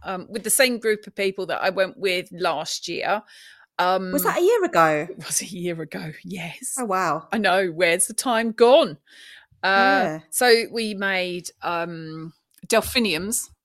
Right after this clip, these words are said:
Speaker 1: Oh, my goodness. Delphiniums. Um,
Speaker 2: Mm.
Speaker 1: parrot tulip and cosmos. And it was, it was just so nice. I mean, I've made cosmos before, but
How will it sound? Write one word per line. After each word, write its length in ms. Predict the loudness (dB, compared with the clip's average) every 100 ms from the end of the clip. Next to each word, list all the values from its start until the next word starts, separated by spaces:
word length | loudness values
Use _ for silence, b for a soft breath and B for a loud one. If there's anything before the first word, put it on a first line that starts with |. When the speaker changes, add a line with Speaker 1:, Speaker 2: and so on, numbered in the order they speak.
| _ 2
Speaker 1:
Oh, 180 | 2 2
my 180 | 0 -2
goodness. 680 | -4 -6 -6 -8 -10 -14 -16 _ _
Delphiniums. 640 | -14 -12 -10 -8 -6 -6 -8 B B B -2 2
Um, 480 | 2 2 0 -4
Speaker 2:
Mm. 260 | -2 -2 -2 -8
Speaker 1:
parrot 300 | -2 0 0 -4
tulip 400 | -4 -4 -6 -8 _ _ _ _ _
and 480 | 0 2 0 -6 -10 -4
cosmos. 840 | -2 -2 -6 -10 -10 -14 -14 -16 _ b b b b b b -4
And 340 | 0 0 0 2
it 120 | 4
was, 200 | 6 4 4
it 160 | 4 4
was 140 | 0
just 180 | 0 4
so 140 | 4
nice. 180 | 4 2
I 40 | 0
mean, 100 | 0
I've 80 |
made 220 | 2 0 0
cosmos 400 | -2 -2 -6 -8
before, 500 | -10 -2 2 2 0
but 580 | 2 4 2 -2 -4 -2